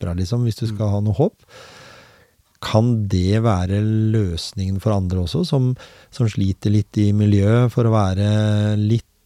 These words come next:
Speaker 1: eh, høy på seg selv, men kanskje allikevel finne seg til rette da, for når den kommer, for den drittsekken som du sier da, som du har på arbeidsplassen, den finnes det jo en del av. Den finnes nesten på alle arbeidsplasser.
Speaker 2: Nettopp.
Speaker 1: Eh, men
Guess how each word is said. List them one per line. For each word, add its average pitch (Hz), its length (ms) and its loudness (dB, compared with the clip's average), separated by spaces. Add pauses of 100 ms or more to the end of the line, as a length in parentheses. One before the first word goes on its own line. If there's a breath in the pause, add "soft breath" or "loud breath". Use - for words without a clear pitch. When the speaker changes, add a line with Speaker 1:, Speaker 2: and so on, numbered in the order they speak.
(140)
Speaker 1:
eh, 113 400 2
høy 113 160 2
på - 160 -2
seg 123 160 2
selv, 135 420 4
men 127 220 0
kanskje 117 320 0
allikevel 110 1200 0
finne 110 540 -2
seg 113 160 0
til 127 160 4
rette - 460 -4
da, 143 180 4
for - 160 -8
når 127 140 0
den 113 80 -8
kommer, 104 340 0 (880 loud breath)
for 151 160 2
den 135 140 4
drittsekken 107 640 0
som 117 100 2
du 123 100 2
sier 151 220 2
da, 190 80 6
som 139 160 0
du 143 80 4
har 120 160 4
på - 80 2
arbeidsplassen, 113 640 2
den 139 160 4
finnes 92 320 -2
det - 80 -6
jo 113 80 2
en 117 80 2
del 98 160 2
av. 104 160 2
Den 139 80 0
finnes 120 220 0 (180)
nesten 117 340 0
på - 140 0
alle 110 300 6
arbeidsplasser. 117 580 4
Speaker 2:
Nettopp. 117 220 0 (420 loud breath)
Speaker 1:
Eh, 123 1120 4
men 120 240 2